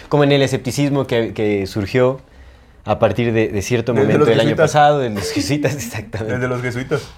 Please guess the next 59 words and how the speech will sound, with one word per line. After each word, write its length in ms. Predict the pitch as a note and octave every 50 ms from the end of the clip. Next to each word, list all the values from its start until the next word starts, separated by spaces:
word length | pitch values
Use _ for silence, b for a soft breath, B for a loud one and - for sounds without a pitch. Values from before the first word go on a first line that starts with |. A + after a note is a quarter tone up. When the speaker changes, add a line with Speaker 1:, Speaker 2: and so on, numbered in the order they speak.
| - -
Speaker 1:
El 120 | A2+ A2
de 100 | G#2 A2+
los 160 | A#2 A2 G#2 -
jesuitas, 500 | - G#2+ F#2+ - C3+ C3 C3+ C#3+ C3 A#2
ahí 100 | B2 A#2
fue 120 | A2+ B2+
un 60 | B2 -
parteaguas. 760 | - A2 G#2 G#2+ G#2 G#2 G2 G2+ G#2+ A2+ B2 D3+ D#3+ D#3+ - -
Speaker 2:
Ah. 260 | A2+ G#2 A2 A#2 A#2+ A#2 B B B B B B
Speaker 1:
Y 100 | F3 F#3+
pues 220 | F#3 E3+ D#3+ D3
ya, 360 | C3+ C#3 C#3+ D3 D#3 E3+ F3 E3+
eh, 240 | D3+ C3 B2 A#2+
empezamos 440 | B2 A#2 G#2 A#2+ A#2+ C#3 C#3 C#3+ C3
a 40 | C3+
dudar 200 | B2+ B2 B2 A#2+
de 60 | A#2+
muchas 260 | A#2 A#2+ A2 - G2+
cosas, 320 | - - B2+ B2+ B2+ B2+ A#2+
a 40 | -
cuestionar 340 | - G2+ - A#2 G#2 G#2+ G#2
suficiente, 600 | A2 G#2 G2 F#2 - B2 A#2+ A#2+ B2 A#2+ A#2 A#2+
y 100 | A2+ G#2
como 200 | F#2+ A#2+ A#2 A2+
que 100 | A#2 B2
nos, 220 | A#2+ A#2+ A2+ A2+ A#2
nos 200 | A#2+ A#2 A2+ A2
enclaustramos 580 | A#2 G#2+ A#2 A2+ A2+ A2 - C3 C3+ B2+ A#2+
un 80 | C3+ B2+
poquito 340 | - B2 G#2 - A#2+ A2 A#2+
en 80 | A#2
esa 200 | A2+ G#2+ A2+ -
perspectiva. 460 | - G#2 F#2 - - E2+ - G#2+ G2+
Entonces 220 | G2 F#2+ B2 A#2+ G#2+
ahorita 320 | C3 B2+ B2+ - C#3+ C3 - B B B B B B B B
queremos 300 | D3+ C#3 D3 D3+ D#3 D3+
también 220 | C#3+ B2+ C3 C3
tratar 380 | - B2+ A#2+ - B2 B2 C3+ A#2+
o 60 | A#2+
abordar 420 | A2+ G#2 G#2 G#2+ G#2 A#2 A#2 A#2+ A2+
temas 360 | B2 A#2+ A#2 A#2 B2+ C#3 C3+
que, 360 | - - A#2 A2 G#2+ G#2+ G#2+
eh, 40 | G2+ F#2+
son 220 | - C3+ C#3 C#3 -
una 220 | C#3 C#3+ C#3+ C#3
posible 320 | C#3+ B2 G#2 A#2+ B2 B2+ B2+
solución 460 | - A#2+ G#2+ G#2 F#2+ - A2 A#2+ A#2+ A#2 G#2
Speaker 2:
Ujú. 160 | B2 B2 A2+ G#2+
Speaker 1:
para 140 | - B2 B2
muchos 220 | C3 C#3 C3+ D#3+
de 60 | D#3 C#3+
los 140 | B2 A2+
problemas 320 | - A2+ A2+ A2 A#2 B2 A#2
que 80 | - A#2+
enfrentamos 500 | G2+ G2 G2 G2+ F#2 - A2 A2 A2+ -
colectivamente 600 | - G#2 G2 F2 - A2 G#2 G2 G2+ G2+ F#2+ A2
en 60 | G2
la 40 | F2+
actualidad. 440 | F2 - F2 D#2+ E2 E2+ G2 A#2+ D3